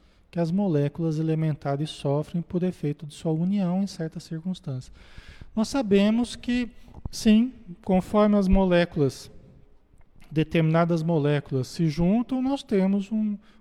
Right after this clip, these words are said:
uma substância, né? Nós temos uma substância específica, H dois O, por exemplo, né?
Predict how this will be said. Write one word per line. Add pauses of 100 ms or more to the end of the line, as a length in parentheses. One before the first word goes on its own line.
uma
substância, (1040)
né? (1500)
Nós
temos
uma
substância
específica,
H
dois
O,
por
exemplo, (600)
né?